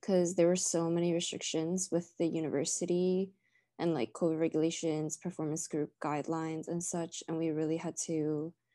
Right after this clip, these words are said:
work our way around it. Um, yeah, and also, like, getting people to come out to audition for the team, um, and with, like,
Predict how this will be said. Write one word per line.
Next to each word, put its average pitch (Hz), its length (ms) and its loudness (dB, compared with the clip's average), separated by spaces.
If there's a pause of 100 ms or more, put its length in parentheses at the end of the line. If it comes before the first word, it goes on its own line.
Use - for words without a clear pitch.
(600)
work 180 380 6
our 170 200 4
way 160 320 4
around 156 440 -2
it. 180 360 0 (140)
Um, 147 920 -6 (1200)
yeah, 170 560 0
and 160 600 -4 (160)
also, 165 640 -4
like, 151 480 -6 (640)
getting 170 280 6
people 185 280 2
to 175 80 2
come 165 260 -4
out 160 360 -4 (120)
to 156 360 0
audition 156 380 -2
for 165 100 -4
the 160 120 -2 (400)
team, 185 720 2 (800)
um, 151 640 -4
and 160 340 0
with, 170 240 -4
like, 156 260 -2